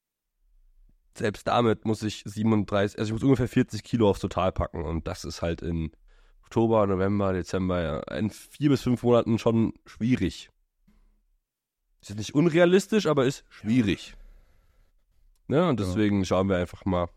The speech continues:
Speaker 1: ähm, ob das was wird. Und wenn nicht, ist auch okay. Aber auf jeden Fall visiere ich eigentlich schon so im Februar, März den nächsten Wettkampf an.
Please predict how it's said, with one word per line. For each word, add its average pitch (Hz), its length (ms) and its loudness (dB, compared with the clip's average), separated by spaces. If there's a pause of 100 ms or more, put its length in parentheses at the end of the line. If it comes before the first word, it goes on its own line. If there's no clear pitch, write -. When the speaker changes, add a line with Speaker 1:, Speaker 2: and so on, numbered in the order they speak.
(800)
Speaker 1:
ähm, 95 580 0
ob - 240 -4
das 107 220 0
was 98 260 -2
wird. 196 340 4 (1400)
Und 98 160 -2
wenn 98 180 2
nicht, 120 180 2
ist 104 160 -8
auch 123 200 0
okay. 127 420 0 (640)
Aber 104 240 2
auf 95 100 0
jeden 104 200 2
Fall 98 280 0 (300)
visiere 101 420 0
ich - 140 -2
eigentlich 101 380 0
schon 92 260 0
so 90 180 -2
im 82 280 -2 (180)
Februar, 92 480 -2
März 90 380 -2
den 87 140 -4
nächsten 85 280 -4
Wettkampf 78 460 -6
an. 82 180 -6